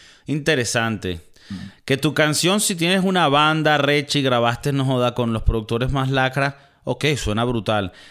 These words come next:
Speaker 1: Pero si tú puedes agarrar esa canción y tú mismo en un piano, una guitarra, cantarla y que también se note la esencia, eso es una buena canción. Me parece que es una
Speaker 2: Para
Speaker 1: muy
Speaker 2: mí, sí.
Speaker 1: buena prueba de fuego. <laughs>
Speaker 2: Sí, sí, sí.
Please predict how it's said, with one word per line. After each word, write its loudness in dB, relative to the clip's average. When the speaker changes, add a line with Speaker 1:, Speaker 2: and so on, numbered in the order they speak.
Speaker 1:
Pero -4
si -2
tú -2
puedes 2
agarrar 2
esa -2
canción -2
y -2
tú 0
mismo 2
en 0
un -2
piano, 0
una -2
guitarra, 0
cantarla 0
y -4
que -6
también -2
se -2
note 0
la 2
esencia, -2
eso -2
es 0
una 0
buena -2
canción. -4
Me -2
parece -2
que -2
es 0
una 4
Speaker 2:
Para 6
Speaker 1:
muy 4
Speaker 2:
mí, 2
sí. -
Speaker 1:
buena 2
prueba 2
de 2
fuego. 0
<laughs> -2
Speaker 2:
Sí, 6
sí, 0
sí. 0